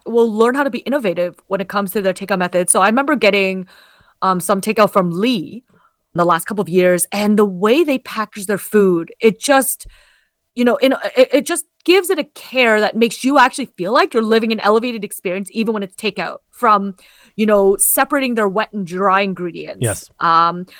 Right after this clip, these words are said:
Speaker 1: to wrapping things in a special foil so that when you put it in the microwave, it will heat it back up, but not necessarily nuke it to death.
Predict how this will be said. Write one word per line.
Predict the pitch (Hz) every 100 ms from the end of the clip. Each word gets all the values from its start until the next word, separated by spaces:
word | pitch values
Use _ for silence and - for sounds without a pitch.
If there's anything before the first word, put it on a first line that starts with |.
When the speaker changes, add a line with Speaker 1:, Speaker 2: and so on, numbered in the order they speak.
| -
Speaker 1:
to | - 233 185
wrapping | 214 214 269 233
things | 240
in | 220
a | 190
special | - 185 247
foil | - - 262 254 226
so | 196
that | 208
when | 196 202
you |
put | 214
it | 220
in |
the | 214
microwave, | 202 220 214 220 208 202 196
it |
will | 185
heat | 180 - 240
it | 202
back | 214 -
up, | 208 -
but | 202
not | 202 214
necessarily | 190 - 208 190
nuke | 175 180 226 -
it | 214
to | -
death. | - - -